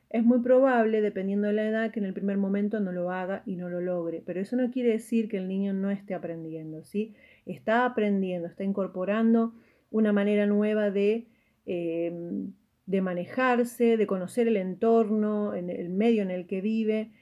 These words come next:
y lo está haciendo a través de las manos en este caso. Así que mi intención, más que nada, es poder tener en cuenta estas partes que les estaba diciendo y saber que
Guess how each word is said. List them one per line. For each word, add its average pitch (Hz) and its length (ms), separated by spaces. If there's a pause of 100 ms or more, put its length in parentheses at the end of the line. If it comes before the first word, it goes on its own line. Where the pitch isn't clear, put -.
(140)
y 202 120
lo 196 80
está 202 140
haciendo 202 240
a 202 40
través 190 260
de 185 100
las 170 180
manos 202 340
en 185 80
este 180 240
caso. 170 320
Así 208 240
que 240 280 (400)
mi 233 200
intención, 247 720 (480)
más 247 240
que 254 160
nada, 240 380
es 233 300 (200)
poder 220 320
tener 233 200
en 208 140
cuenta 208 680
estas 208 360
partes 202 320
que - 100
les 185 180
estaba 190 380
diciendo 202 720 (600)
y 233 100
saber 254 440
que 262 380